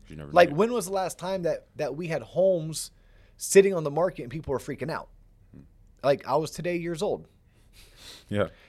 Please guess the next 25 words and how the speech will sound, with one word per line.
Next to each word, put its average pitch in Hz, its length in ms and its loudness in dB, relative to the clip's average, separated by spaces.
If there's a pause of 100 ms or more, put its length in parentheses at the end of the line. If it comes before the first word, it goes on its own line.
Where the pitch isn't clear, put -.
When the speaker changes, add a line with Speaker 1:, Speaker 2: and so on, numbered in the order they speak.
(100)
Speaker 2:
And 196 120 2
by 202 160 2
the 208 100 4
way, 185 360 2 (140)
homes 208 260 -4
aren't 180 140 0
really 160 120 -4
sitting 139 240 -8
on 113 60 -6
the 107 60 -10
market, 113 320 -6 (800)
right? 147 220 6
We're 156 260 2
normalizing. 123 880 0
We 113 80 -4
talked 147 260 0
about 135 160 -2
that 120 120 0
a - 20 -8
couple 120 220 -6
episodes 107 380 -10
back. 107 300 -2
Like, 127 140 -8
we're 202 140 -2
normalizing. 131 1300 -4